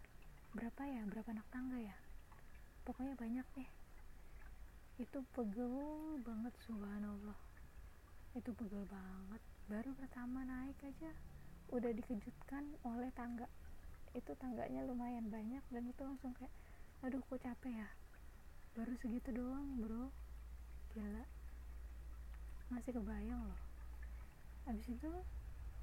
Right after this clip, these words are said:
dari anak tangga itu langsung jalanan yang agak tanjakan, tapi jalanannya itu masih bebatuan, masih bagus lah, nggak tanah, masih,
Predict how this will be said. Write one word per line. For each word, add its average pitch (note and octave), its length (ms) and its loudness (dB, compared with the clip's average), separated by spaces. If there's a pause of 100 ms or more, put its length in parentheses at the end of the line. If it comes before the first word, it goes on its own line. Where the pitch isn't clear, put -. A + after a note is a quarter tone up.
(340)
dari A#3+ 320 6 (240)
anak A#3 240 2
tangga A#3+ 320 4
itu A#3+ 400 4 (560)
langsung B3 480 4 (640)
jalanan A3 640 6 (760)
yang B3+ 240 4
agak A#3 240 4
tanjakan, A#3+ 720 4
tapi B3+ 480 2
jalanannya A#3 800 6
itu B3+ 400 2 (560)
masih A#3+ 240 6
bebatuan, A#3+ 880 4 (1400)
masih A3+ 240 4
bagus G3+ 400 4
lah, G#3 160 0 (480)
nggak A3 240 4
tanah, A3 320 2 (160)
masih, A3 240 -2